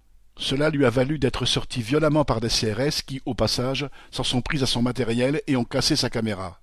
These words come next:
Une heure après, il a été arrêté avant de rester vingt heures en garde à vue et d'être accusé de rébellion.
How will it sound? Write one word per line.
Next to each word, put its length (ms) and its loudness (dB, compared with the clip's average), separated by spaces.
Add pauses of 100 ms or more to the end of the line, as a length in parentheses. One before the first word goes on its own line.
(680)
Une 140 4
heure 120 2
après, 460 -4 (300)
il 120 -4
a 40 -2
été 280 -4
arrêté 560 -2 (260)
avant 260 -2
de 100 -2
rester 340 -2
vingt 280 -2
heures 160 0
en 60 -2
garde 240 -4
à 60 -2
vue 280 -8 (220)
et 80 -10
d'être 300 -4
accusé 400 -2
de 80 -2
rébellion. 560 -6